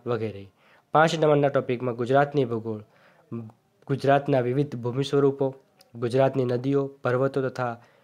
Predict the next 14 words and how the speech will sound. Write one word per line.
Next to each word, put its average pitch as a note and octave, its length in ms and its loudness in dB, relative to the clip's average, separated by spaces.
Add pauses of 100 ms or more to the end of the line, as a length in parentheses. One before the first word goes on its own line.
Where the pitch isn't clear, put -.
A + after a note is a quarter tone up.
(180)
વિવિધ D3 600 0
જમીનોના B2+ 460 0
પ્રકારો, G#2 560 -8 (500)
ગુજરાતની C3+ 520 2
સામાજિક C3+ 460 0
ભૂગોળ, B2+ 280 0
વસ્તીનું B2+ 480 -2
વિતરણ, B2 340 -2
વસ્તીની A2+ 380 -6
ઘનતા, B2 440 -4
વસ્તી A#2 340 -8
વૃદ્ધિ, B2 340 -2
સ્ત્રી A#2 260 -6
પુરુષ A2 220 -6